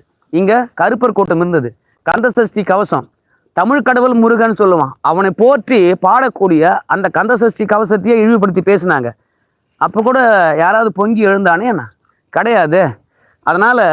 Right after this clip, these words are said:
இங்க இருக்கிறவனுக்கு எதை சொல்லியும் புரிய வைக்க முடியாது. இங்க சனாதனத்தை ஒழிப்போம்னு சொன்னாதான்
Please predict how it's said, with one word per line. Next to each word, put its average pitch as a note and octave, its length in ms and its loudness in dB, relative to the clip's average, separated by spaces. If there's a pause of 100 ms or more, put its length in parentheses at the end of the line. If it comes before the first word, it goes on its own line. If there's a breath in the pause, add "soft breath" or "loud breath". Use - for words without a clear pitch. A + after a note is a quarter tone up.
(680)
இங்க F#3 220 0
இருக்கிறவனுக்கு G#3 580 0 (280)
எதை A3 120 2 (100)
சொல்லியும் G#3+ 320 0
புரிய A3+ 200 0
வைக்க F3 220 -2
முடியாது. C#3 400 0 (280)
இங்க F3+ 260 -2
சனாதனத்தை G3 560 0
ஒழிப்போம்னு G3+ 540 0
சொன்னாதான் E3+ 520 0